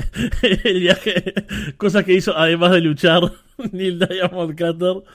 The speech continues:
Así que mucho hype por eso y bueno, eh, vamos a estar atentos a Australia y la escena neozelandesa a ver si remonta un poco en algún momento.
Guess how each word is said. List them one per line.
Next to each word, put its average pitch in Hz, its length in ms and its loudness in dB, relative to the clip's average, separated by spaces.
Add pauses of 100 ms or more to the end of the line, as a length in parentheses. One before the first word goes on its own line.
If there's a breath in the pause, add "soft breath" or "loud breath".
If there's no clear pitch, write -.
(480 loud breath)
Así 143 280 -8
que 135 480 -2
mucho 151 240 -6
hype 160 240 -2 (100)
por 143 180 -4
eso 175 220 0
y 156 60 2
bueno, 120 340 0 (540 loud breath)
eh, 123 500 0
vamos 139 220 -6
a - 40 -14
estar 143 240 -2
atentos 135 480 -6
a 107 380 -12
Australia 170 720 -2
y 123 60 -4
la 120 80 -4
escena 131 260 -6
neozelandesa 131 540 -6
a 120 40 -2
ver 127 160 -4
si 117 280 -10 (480 soft breath)
remonta 139 500 -4
un 123 100 -6
poco 123 260 -6
en 117 40 -8
algún 123 180 -6
momento. 104 640 -12